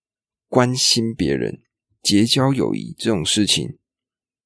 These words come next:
应该是要用这样子的角度来去做一个出发。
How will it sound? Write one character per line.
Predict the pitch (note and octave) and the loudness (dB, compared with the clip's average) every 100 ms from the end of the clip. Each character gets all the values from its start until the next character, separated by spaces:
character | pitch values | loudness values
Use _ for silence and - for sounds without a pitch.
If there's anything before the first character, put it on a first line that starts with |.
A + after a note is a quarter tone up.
| _ _ _ | _ _ _
应 | - D#3 | -4 -2
该 | E3 D#3+ C#3+ | 0 0 0
是 | D3 B2+ | 0 2
要 | G2 F2+ | 2 2
用 | F#2 E2+ | 2 0
这 | - D3+ | -2 -2
样 | C3 | -2
子 | - | -4
的 | F#2 | -2
角 | E2+ A#1 | -2 -4
度 | - D#2 | -4 -4
来 | A1+ C2 | -2 -2
去 | - E2+ | -2 -4
做 | - D2+ | -2 -2
一 | |
个 | C2+ | -2
出 | - - F2+ | -4 -4 -2
发。 | F#2+ F2 | 0 -2